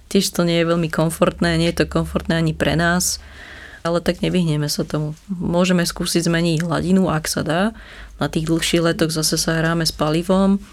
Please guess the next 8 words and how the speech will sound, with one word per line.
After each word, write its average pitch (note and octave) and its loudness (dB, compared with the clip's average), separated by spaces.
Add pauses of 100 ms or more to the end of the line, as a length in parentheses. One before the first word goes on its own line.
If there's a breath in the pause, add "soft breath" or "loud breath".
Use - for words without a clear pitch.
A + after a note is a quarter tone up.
(180 loud breath)
a D3+ -6
s D#3+ -6
doletom, F3+ 2 (720 loud breath)
takže E3 -6
tie F3 -2
kratšie F#3+ 4
lety F#3 4
sú F#3 2